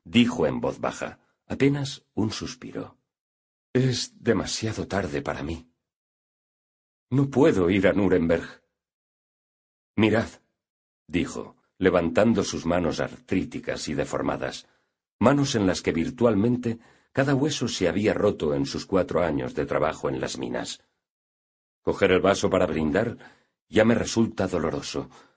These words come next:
así que coger un pincel es imposible. Para mí es demasiado tarde". Albrecht Dürer llegó a ser un artista famoso, y sus obras cuelgan hoy en muchos museos y galerías de todo el mundo,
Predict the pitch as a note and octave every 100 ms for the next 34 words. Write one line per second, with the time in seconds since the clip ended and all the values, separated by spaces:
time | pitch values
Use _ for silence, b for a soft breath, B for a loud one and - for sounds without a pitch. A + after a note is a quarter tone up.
0 | b - D#2 G2 F#2 F2+ E2+ G2 F2+ E2+
1 | E2+ - F#2 E2 E2+ E2+ - - _ F2
2 | D#2+ D#2 - - - - - b b b
3 | _ D#2 B1 E2 A#1+ A#1 - _ _ _
4 | _ - F2 - C2+ - - B1 A#1 B1
5 | - B1 - _ _ _ _ _ _ _
6 | _ _ _ _ _ _ G#2+ A2 E2+ C#2
7 | F2 D2+ B1 B1 D2 F2+ A2 A2 A2 G#2
8 | E2 - F#2+ - D2 C2+ C2 - A#1 -
9 | _ _ _ _ - - A2+ C#3+ D3+ C3+
10 | - G#2+ E2+ D2+ F2 D2 C#2+ F2+ E2+ D2
11 | C2 - F2+ D2+ D2+ F2 D#2 C2+ B1+ E2+
12 | D2 D2+ - E2 D2 C2+ E2 D2 B1+ B1+